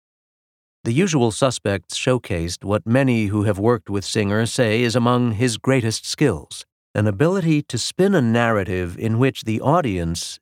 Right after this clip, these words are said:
is never quite sure who's a good guy and who's a bad guy, a suspenseful uncertainty rooted in Singer's instinct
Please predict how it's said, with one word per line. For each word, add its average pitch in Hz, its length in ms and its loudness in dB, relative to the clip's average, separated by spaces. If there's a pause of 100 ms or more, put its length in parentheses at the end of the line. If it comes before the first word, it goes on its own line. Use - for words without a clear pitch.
(100)
is 101 140 -4
never 151 320 0
quite 160 380 -2
sure 123 560 2
who's 117 320 0
a 104 80 2
good 120 340 0
guy 90 560 -4
and 107 160 0
who's 101 180 -2
a 101 200 -4
bad 147 200 0
guy, 87 380 -10 (560)
a 104 60 0
suspenseful 135 840 0
uncertainty 127 880 -2
rooted 110 380 0
in 117 200 2
Singer's 143 500 0
instinct 98 680 -2